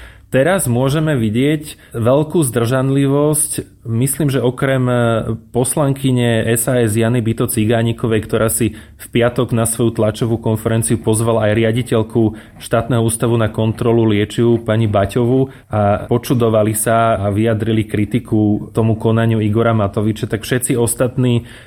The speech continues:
sa vyjadrovali zdržanlivo a hovorili o tom, že záujem Igora Matoviča je vlastne pozitívny a snaží sa vlastne len dokončiť agendu, ktorú začal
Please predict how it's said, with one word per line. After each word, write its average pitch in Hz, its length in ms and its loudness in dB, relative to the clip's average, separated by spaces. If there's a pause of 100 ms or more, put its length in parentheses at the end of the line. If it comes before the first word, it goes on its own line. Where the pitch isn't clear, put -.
sa - 160 -2
vyjadrovali 120 600 2
zdržanlivo 127 1040 0
a 113 80 2
hovorili 120 480 2
o 110 160 0
tom, 117 260 0
že 107 400 0
záujem 123 640 2
Igora 120 320 0
Matoviča 113 580 -2
je 113 80 0
vlastne 113 380 0
pozitívny 123 880 2
a 104 300 0
snaží 117 400 0
sa 117 160 0
vlastne 113 400 0
len 110 80 2
dokončiť 127 560 -2
agendu, 120 560 0
ktorú 113 320 0
začal 110 400 0